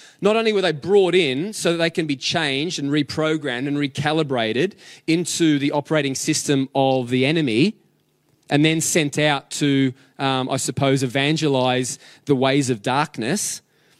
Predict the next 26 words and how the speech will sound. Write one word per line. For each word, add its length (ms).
Um, 160
but 100
not 160
only 200
that, 280
they 160
were 140
actually 300
labeled 800
and, 340
and 220
their 180
identity, 960
um, 320
rechanged 880
so 220
that 280
they 200
now, 540
their 120
names 380
reflected 680
the 140
kingdom 380
of 100
Babylon. 440